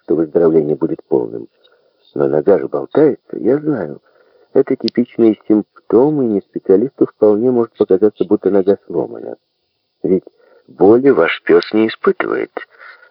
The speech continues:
Нет, по его поведению этого не скажешь. Но она была так уверена, непоколебима, кто она. Да, эта дама удивительно хорошо понимает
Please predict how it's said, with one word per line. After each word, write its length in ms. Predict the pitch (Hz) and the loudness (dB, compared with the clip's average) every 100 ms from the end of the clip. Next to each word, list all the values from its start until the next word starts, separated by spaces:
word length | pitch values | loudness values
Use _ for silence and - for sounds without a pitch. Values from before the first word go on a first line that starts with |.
| _ 90 | _ 0
Нет, 280 | 80 62 - - _ _ _ _ _ _ _ | 2 2 -4 -20 _ _ _ _ _ _ _
по 80 | 82 | 0
его 200 | 85 107 | 2 2
поведению 540 | 117 110 95 92 87 92 | 2 0 0 -2 0 -2
этого 180 | - | -2
не 140 | 113 117 | -4 -6
скажешь. 640 | - - - - - - _ _ _ _ _ _ _ _ _ _ _ _ _ | -6 -6 -6 -12 -16 -18 _ _ _ _ _ _ _ _ _ _ _ _ _
Но 480 | 82 82 87 92 | -14 -8 -2 2
она 200 | 92 92 | 2 2
была 220 | 92 95 92 | 0 0 2
так 260 | 87 - | 0 -2
уверена, 800 | 85 73 101 123 80 60 53 73 _ _ _ _ _ _ _ _ _ _ _ _ _ 50 _ - | -8 -2 2 2 0 -6 -12 -14 _ _ _ _ _ _ _ _ _ _ _ _ _ _ _ -20
непоколебима, 1080 | - 85 - 101 107 113 123 113 69 52 50 - - _ _ - _ - | -8 -4 -2 0 2 2 2 0 -2 -6 -10 -16 -20 _ _ -20 _ -6
кто 320 | 76 55 - | -4 -4 -6
она. 380 | 69 69 64 - - 78 | -8 -8 -10 -18 -16 -14
Да, 680 | - - 185 185 139 98 | -12 -10 -2 2 2 2
эта 240 | 95 101 101 | 0 2 2
дама 400 | 120 104 80 71 | 4 2 -4 -6
удивительно 500 | - 82 92 - 87 | -6 -6 -6 -4 -2
хорошо 320 | 85 87 107 | 0 2 0
понимает 460 | 85 76 80 78 | -4 -2 0 -2